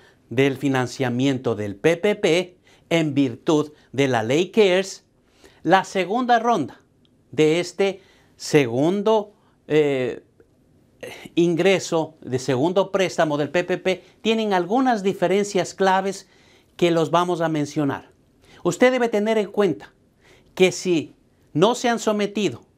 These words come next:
directrices, regularas-, regulaciones relacionadas con esta segunda ronda todavía, la Administración de Empresas del Small Business Administration, S B A, debe proporcionar estas regulaciones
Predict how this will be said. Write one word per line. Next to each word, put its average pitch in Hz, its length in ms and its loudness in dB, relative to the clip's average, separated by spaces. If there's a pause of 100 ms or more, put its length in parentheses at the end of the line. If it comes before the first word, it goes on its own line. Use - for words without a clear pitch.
(120)
directrices, 156 720 0
regularas-, 147 720 -2
regulaciones 143 800 0 (240)
relacionadas 165 880 0
con 127 180 -6
esta 135 280 -4
segunda 135 480 -4
ronda 120 380 -4
todavía, 107 720 -4 (500)
la 151 120 6
Administración 180 800 -2
de 196 80 0
Empresas 185 500 -2
del 127 180 -2
Small 156 280 0
Business 175 260 -2
Administration, 147 760 -2
S 139 180 -4
B 175 240 0
A, - 400 -8
debe 190 340 2
proporcionar 165 720 -2
estas 160 280 -2
regulaciones 147 840 -2